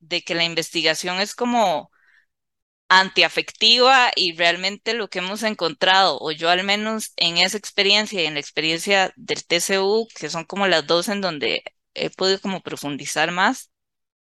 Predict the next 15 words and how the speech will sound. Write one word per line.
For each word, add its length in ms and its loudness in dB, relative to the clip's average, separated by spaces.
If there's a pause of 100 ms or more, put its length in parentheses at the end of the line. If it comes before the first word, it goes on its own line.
(1040)
es 120 4
lo 120 2
contrario. 680 2 (120)
O 120 -4
sea, 140 4
en 80 4
la 80 6
medida 280 4
en 100 0
que 140 4
hay 220 6
un 300 -2
afecto 600 -2
ahí 260 4
mediando, 960 -4